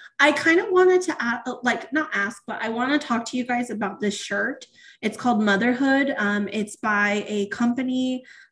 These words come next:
that, and we're not sponsored by them whatsoever. I just like their vision. Um, they help single moms and they help single moms get, get out there, um, because a lot of single moms become antisocial because they're so about their kids and they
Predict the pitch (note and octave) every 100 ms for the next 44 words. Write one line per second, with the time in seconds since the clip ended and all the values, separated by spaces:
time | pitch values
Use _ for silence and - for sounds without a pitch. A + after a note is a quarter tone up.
0 | _ A3+ G#3+ A3 G#3+ G#3 A3 A#3 B3 -
1 | A3+ A#3 G3+ G#3 G3 G3 G3 G3+ G3+ G#3
2 | G3+ F#3+ F3+ G3 F#3 F#3+ - G3+ G3 G3+
3 | G3 F#3 F#3 G3+ G3+ G3+ F#3+ F#3 F#3 F#3+
4 | G3 F#3 G3 G3+ G3 - G#3+ G3 G3+ F#3+
5 | F#3 F#3+ G#3 - G3 G3 F#3 F#3 F3+ -
6 | - - _ G3 G3 G#3+ - G3 G3 F#3+
7 | F#3 F#3+ F#3+ F#3 - - G3 F#3+ F#3 F#3+
8 | G3 F#3 F3+ F#3+ F3+ F#3 F#3+ - G3 F#3+
9 | F#3 - - - A3 G#3 G3+ G3 G3 G3+
10 | G3 F#3+ G3 F#3 F#3 F#3 F3+ F#3+ G3 F#3
11 | F3+ F#3+ F#3 G3 G3 G3 G3+ F3+ F#3 F3+
12 | G3+ F#3 F3+ F3+ F3 F3 - F#3+ F#3 F#3
13 | - F#3 F3 F3+ F3+